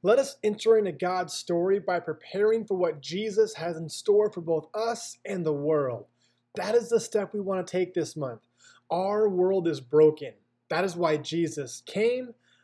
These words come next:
That is why Jesus will come back again. Revelation chapter one, verse six says this, and I quote, "I'm the beginning.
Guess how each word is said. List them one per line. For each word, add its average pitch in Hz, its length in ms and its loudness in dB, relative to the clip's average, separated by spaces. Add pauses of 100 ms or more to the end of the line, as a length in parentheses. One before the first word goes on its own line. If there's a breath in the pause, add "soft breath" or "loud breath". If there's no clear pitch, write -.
(120)
That 160 140 0
is 180 140 -4
why 175 360 -2
Jesus 190 600 -4
will 160 140 -4
come 156 300 -6 (100)
back 160 440 -6
again. 135 600 -4 (480)
Revelation 196 800 4
chapter 180 400 0
one, 185 260 2
verse 180 320 0
six 180 360 -2
says 175 320 0
this, 175 260 -2
and 170 220 -2
I 160 100 4
quote, 151 420 2 (360)
"I'm 170 380 -2
the 170 80 0
beginning. 135 580 -4